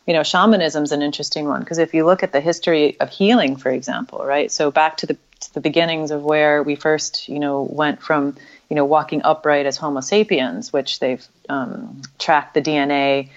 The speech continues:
through the mitochondrial D N A for the,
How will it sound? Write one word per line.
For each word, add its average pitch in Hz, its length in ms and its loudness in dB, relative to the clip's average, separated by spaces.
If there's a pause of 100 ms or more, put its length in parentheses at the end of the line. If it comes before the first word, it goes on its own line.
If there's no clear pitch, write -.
(420)
through 156 120 4
the 147 60 2
mitochondrial 143 720 0
D 135 140 0
N 135 120 0
A 135 240 2
for 135 140 -4
the, 131 320 0